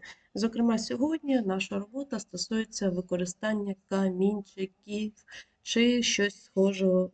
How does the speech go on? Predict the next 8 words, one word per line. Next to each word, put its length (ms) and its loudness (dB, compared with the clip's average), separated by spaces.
до 280 2
ні-, 340 6
до 260 2
них. 300 -2
Це 160 2
можуть 300 2
бути 260 -2
гудзики, 1500 2